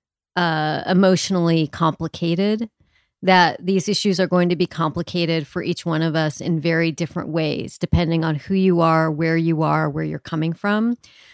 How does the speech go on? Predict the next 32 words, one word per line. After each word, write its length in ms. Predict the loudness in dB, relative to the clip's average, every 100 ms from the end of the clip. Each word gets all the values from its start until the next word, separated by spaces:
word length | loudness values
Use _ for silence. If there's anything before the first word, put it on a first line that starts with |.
| _
So 140 | 0
it's 180 | 0 6
not 400 | 6 8 6 2
generalizing 800 | 2 4 6 4 6 4 4 -2
to 80 | -4
say 360 | -2 0 0 -2
everyone 540 | 2 2 4 2 2 2
is 160 | 0
equally 680 | -2 -4 2 2 4 2 0
as 560 | 0 0 0 -2 -6 -12
freaked 480 | -16 0 2 2 2
out 440 | 4 6 4 2 -2
as 200 | -2 0
everyone 420 | 0 2 2 0
else. 480 | 0 -2 -4 -10 -20 _ -20 -20 _
But 100 | 2
I 140 | 4 4
think 300 | 4 2 4
the 100 | 0
first 420 | 2 0 0 0
thing 200 | 0 2
is 120 | 0
to, 440 | -2 0 2 0 -6 _ _
number 300 | 0 2 2
one, 340 | 4 4 4
recognize 720 | 2 0 0 2 2 2 0 -2
that 180 | -4
these 240 | 0 -2 0
are 320 | 2 2 2
emotionally 540 | 2 0 0 -2 -4
charged 640 | -2 -6 -2 -2 -2 -6 -10
issues, 720 | -8 -8 -6 -4 -4 -8 -12